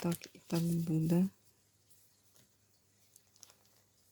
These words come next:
Вищі сили, янголів-охоронців, духів роду, прошу, допоможіть зруйнувати всі плани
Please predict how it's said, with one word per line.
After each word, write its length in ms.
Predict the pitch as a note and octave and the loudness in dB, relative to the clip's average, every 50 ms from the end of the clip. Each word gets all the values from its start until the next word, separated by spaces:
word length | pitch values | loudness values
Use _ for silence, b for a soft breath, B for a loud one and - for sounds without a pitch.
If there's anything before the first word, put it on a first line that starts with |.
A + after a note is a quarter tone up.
| _ _ _ _ _ - _ _ _ _ _ _ _ _ _ _ _ _ _ _ _ _ _ _ _ _ _ _ _ b b b b b b b b b b b b - | _ _ _ _ _ -20 _ _ _ _ _ _ _ _ _ _ _ _ _ _ _ _ _ _ _ _ _ _ _ b b b b b b b b b b b b 2
Вищі 280 | F#3+ F#3 - - G#3 | 4 4 6 4 4
сили, 400 | F#3+ - - - E3+ D#3+ D#3+ E3 | 4 4 6 6 4 6 6 4
янголів-охоронців, 1400 | E3 D#3+ E3+ F3 F3+ F#3 F#3 E3+ F3+ F#3+ F#3+ F3+ F#3 F#3 - - G3 F3+ E3 E3 D#3+ - - - E3 E3 E3 | 4 6 6 8 10 10 10 12 12 10 10 10 6 4 4 2 2 4 4 4 4 2 2 2 4 4 8
духів 440 | D#3+ F3 F3+ F3 - - G3+ G3 F#3 | 10 10 10 10 8 6 6 8 8
роду, 300 | F3+ E3+ E3 E3 E3 E3+ | 8 6 6 6 4 2
прошу, 420 | E3 - G3 F#3+ F3 - - - E3 | 2 2 0 0 0 0 0 2 4
допоможіть 640 | D#3+ E3+ E3+ - F#3 F#3 F#3 F#3 E3+ E3 E3+ E3 E3 | 4 4 4 6 8 10 10 8 8 8 6 4 4
зруйнувати 920 | E3+ - F#3 F3 F#3 F#3 F#3 F#3 F3+ F3 E3+ D#3+ D#3+ E3 - - E3+ E3+ - b b b b b b | 2 4 4 8 8 10 10 10 10 8 8 4 4 2 0 -2 -2 -2 -2 b b b b b b
всі 340 | b - - - - F#3 F#3 | b 0 0 2 4 4 4
плани 560 | - - F#3 F3+ E3+ E3 E3 E3 E3+ F3+ | 4 6 8 10 10 10 8 8 6 4